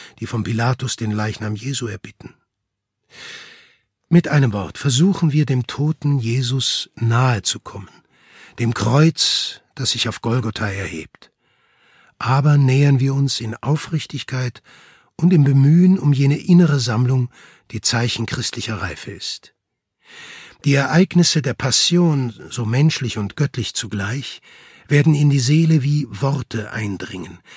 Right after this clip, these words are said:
die Gott an uns richtet, um uns im Innersten unseres Herzens aufzurütteln und uns zu enthüllen, was er von uns erwartet.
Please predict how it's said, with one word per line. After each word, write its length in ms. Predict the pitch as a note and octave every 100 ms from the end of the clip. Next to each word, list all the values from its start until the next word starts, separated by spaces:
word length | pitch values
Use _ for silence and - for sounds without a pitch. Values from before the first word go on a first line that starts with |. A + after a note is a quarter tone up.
| -
die 80 | -
Gott 260 | - B2 -
an 120 | G#2
uns 220 | F#2 -
richtet, 480 | G#2+ - - - - _ _ _
um 160 | D#3
uns 200 | D#3+ D#3
im 140 | D#3 D#3+
Innersten 540 | - F#3+ F#3 - F3
unseres 380 | E3+ D#3 C3+ -
Herzens 560 | A2 A#2 - B2+ - -
aufzurütteln 800 | D#3 - - A#2 B2 - A#2 - _ _ _ -
und 140 | D3+
uns 220 | D3+ -
zu 120 | -
enthüllen, 600 | B2+ A2 - C#3+ D3 D#3+ D3+ _ _
was 160 | B2+ C3
er 60 |
von 160 | B2 B2+
uns 160 | A#2
erwartet. 640 | A#2 A2 G#2 - - _